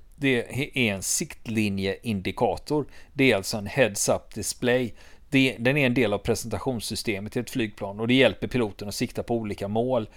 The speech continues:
Men inte bara sikta på andra mål, utan det ger även information om navigering, flygläge, målpekning och landning utan att man behöver titta ner. Så det sitter ju på, för den här informationen på S I sitter alltså rakt på, eh, gr-,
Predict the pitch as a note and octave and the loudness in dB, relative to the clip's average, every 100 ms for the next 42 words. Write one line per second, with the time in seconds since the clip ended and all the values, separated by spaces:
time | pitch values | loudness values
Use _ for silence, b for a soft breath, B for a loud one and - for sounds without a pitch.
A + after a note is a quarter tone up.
0 | B B B B2+ B2+ C#3 C3 C3 A2 C3+ | B B B 2 2 0 4 6 6 0
1 | - G#2 A#2 A2 G#2 G2+ A2+ D#3 F3+ F3 | -2 -4 -2 -2 -2 -2 0 2 2 0
2 | D3 C#3 B2 A2+ A#2+ B2+ A#2 G#2 G#2 - | -4 -2 -2 0 2 4 4 0 -4 -6
3 | A2 - A#2+ G2 F#2+ G#2 A2 A2 A#2 G2+ | -6 -2 -2 -2 -4 0 0 2 2 2
4 | F#2+ F#2+ B2+ A2+ G2 F#2 F#2+ A2 G#2+ F#2 | 0 -2 0 0 0 -2 -2 0 -2 -2
5 | A2 F2 - G2+ G#2 A2+ G2+ F2+ G2 b | -4 -4 -6 -4 0 2 0 -4 -14 b
6 | b b b D#3+ C3 A#2 F#2+ G#2+ A2 G#2 | b b b 0 2 2 -2 -2 -2 -2
7 | G2+ A#2 A2+ B2+ B2 F#2 - A#2 - - | -4 -4 -2 -2 -4 -4 -4 -4 -4 -4
8 | - - B2 - G#2+ - G#2+ D#2+ A2+ A#2+ | -6 -4 -4 -2 -2 0 -4 -4 0 2
9 | A2+ G#2 B2 - A2 F#2 F#2 - B2 - | 0 -2 -4 -2 -2 -4 -8 -2 0 0
10 | - F#2 F#2+ b b - C3 G#2+ - G2 | -2 -4 -8 b b -2 0 0 -2 -2
11 | F#2+ - G2 F#2 - A#2 G#2+ - - - | 0 0 -2 -2 -2 2 2 2 -8 -20
12 | - - - - F#2 E2+ - - - - | -20 -20 -20 -18 -18 -18 -18 -18 -20 -20
13 | - A#2+ G2+ F2+ F#2 F#2+ F#2+ F2+ G#2 A2 | -4 0 0 0 -4 -6 -8 -10 -4 -4
14 | G2+ G#2+ | -4 -8